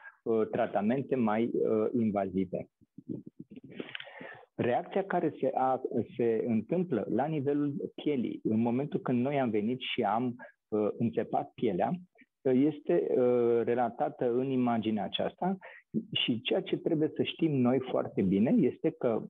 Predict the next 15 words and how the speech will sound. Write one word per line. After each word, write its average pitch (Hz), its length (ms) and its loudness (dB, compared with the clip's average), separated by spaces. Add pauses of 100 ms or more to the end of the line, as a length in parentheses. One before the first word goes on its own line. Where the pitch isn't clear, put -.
această, 151 680 -2
uh, 113 720 2 (1040)
uh, 104 680 2 (840)
uh, 107 400 2
penetrare 160 760 2
durează 151 540 0
foarte 170 320 -4
puțin - 480 -2
timp. - 260 -4 (600)
Adică, 156 600 0
uh, - 340 2
țesutul - 440 -2
se 151 120 -2
va 123 180 2
închide 151 560 0